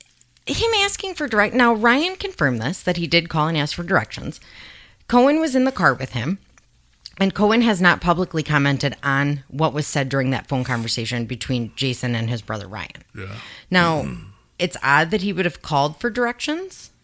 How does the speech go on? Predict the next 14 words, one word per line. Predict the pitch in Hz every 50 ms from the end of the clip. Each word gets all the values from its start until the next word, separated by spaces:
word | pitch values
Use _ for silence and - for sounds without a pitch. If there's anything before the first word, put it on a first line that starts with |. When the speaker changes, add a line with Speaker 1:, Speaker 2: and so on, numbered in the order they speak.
| _
Speaker 1:
because, | - 196 175 202 185 170 175 170 160 151 165 - -
um, | 139 143 135 127 120 123 123 127 120 - _ _ _ -
eh, | - 131 - - 160 170
Lindsay | 156 185 202 220 208 226 214
and | 165 135
Jason | 147 147 151 - 180 170
had | 156 143 123
discussed | 113 135 127 - - 139 135 139 - -
this | 131 131 -
house | - 131 135 131 - -
at | 131 127 -
length. | 127 123 120 120 113 120 151 185 - - - - - _ _ _ -
Speaker 2:
Mm-hmm. | - 107 107 104 101 104 107 104 - _ _ _ -
Speaker 1:
Um, | 143 147 143 135 131 131 131 131 135